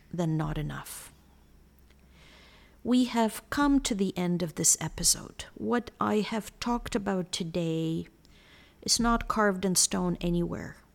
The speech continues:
It's not the only way to approach paperwork.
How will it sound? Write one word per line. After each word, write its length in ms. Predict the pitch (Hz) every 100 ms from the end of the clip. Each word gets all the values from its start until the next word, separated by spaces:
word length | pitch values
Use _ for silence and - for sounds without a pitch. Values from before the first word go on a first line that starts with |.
| _ -
It's 240 | 220 214
not 340 | 233 220 214 -
the 140 | 196 -
only 380 | 185 180 180
way 400 | 180 175 165 165 165
to 140 | -
approach 480 | 151 - - 156 -
paperwork. 720 | 165 151 - - - - -